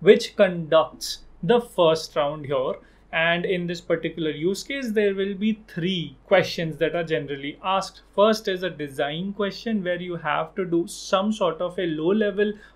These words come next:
object-oriented design of a problem, and then there are two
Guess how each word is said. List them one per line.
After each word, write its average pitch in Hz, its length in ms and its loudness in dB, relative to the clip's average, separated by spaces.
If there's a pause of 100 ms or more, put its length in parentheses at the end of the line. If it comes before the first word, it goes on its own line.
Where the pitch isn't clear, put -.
object-oriented 180 840 2
design 143 460 -4
of 147 120 -6
a 156 60 -2
problem, 151 540 -2
and 226 180 2
then 226 180 2
there 180 200 2
are 170 260 -2
two 220 160 4